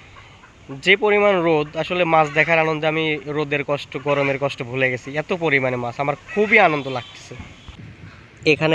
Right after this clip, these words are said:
একটা মাছ হিট হয়েছে এবং বড়শি বাঁকিয়ে নিয়ে যা-, নিয়ে যাচ্ছে, মানে অপেক্ষা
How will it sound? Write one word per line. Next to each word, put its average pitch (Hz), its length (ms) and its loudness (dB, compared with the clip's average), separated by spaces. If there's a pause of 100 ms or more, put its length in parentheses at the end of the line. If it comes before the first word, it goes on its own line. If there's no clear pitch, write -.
একটা 143 220 0
মাছ 131 240 2
হিট 143 200 -6
হয়েছে 131 240 -4 (380)
এবং 127 120 0 (120)
বড়শি 135 340 0 (560)
বাঁকিয়ে 131 360 0
নিয়ে 131 180 0
যা-, 127 140 -6 (160)
নিয়ে 135 200 0
যাচ্ছে, 123 320 -4 (1200)
মানে 131 140 -12 (120)
অপেক্ষা 147 320 -2